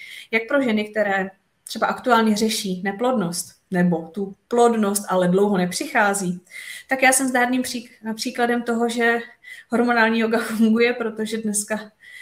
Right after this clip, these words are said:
vlastně teďka čekáme, mm, každým měs-, pardon, každým týdnem, že už můžeme rodit.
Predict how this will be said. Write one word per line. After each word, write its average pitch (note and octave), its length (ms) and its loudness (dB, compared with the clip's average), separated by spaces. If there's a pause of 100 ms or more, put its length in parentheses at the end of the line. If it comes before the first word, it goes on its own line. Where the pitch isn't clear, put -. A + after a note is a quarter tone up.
(300)
vlastně G#3 300 -2
teďka G#3 220 -2
čekáme, G3+ 440 -2
mm, G3+ 540 -4 (360)
každým G#3 380 -2
měs-, G3 640 -2
pardon, F#3+ 280 -2
každým G#3 320 -2
týdnem, G3 360 -4
že G3 100 -6
už G3+ 140 -8
můžeme G#3+ 300 0
rodit. G#3 300 -4